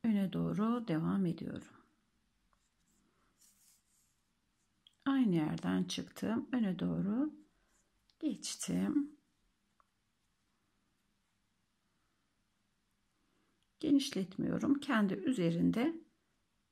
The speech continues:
dursun. Şu şekilde aşağıya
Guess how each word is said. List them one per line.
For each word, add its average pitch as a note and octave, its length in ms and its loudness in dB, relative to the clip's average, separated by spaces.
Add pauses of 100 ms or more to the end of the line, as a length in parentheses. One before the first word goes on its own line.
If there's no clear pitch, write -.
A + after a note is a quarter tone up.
(760)
dursun. A#3+ 720 -4 (460)
Şu - 180 -18
şekilde - 720 -8 (840)
aşağıya G#3+ 640 -2